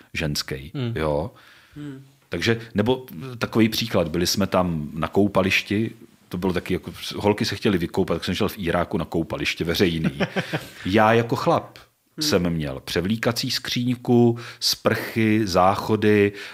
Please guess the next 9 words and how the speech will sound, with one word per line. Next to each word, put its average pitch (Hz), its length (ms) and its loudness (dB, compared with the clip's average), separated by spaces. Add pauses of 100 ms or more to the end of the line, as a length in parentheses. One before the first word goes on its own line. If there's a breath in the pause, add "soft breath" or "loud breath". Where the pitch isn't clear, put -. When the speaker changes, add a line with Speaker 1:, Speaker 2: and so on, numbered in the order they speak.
Speaker 1:
relativně 90 580 2
čistý, 104 640 0
klíček 110 540 -2
od - 140 -4
té 104 140 -6
skříňky, 92 600 -2
ale 82 160 -2
všechny 110 360 -2
holky 107 420 -2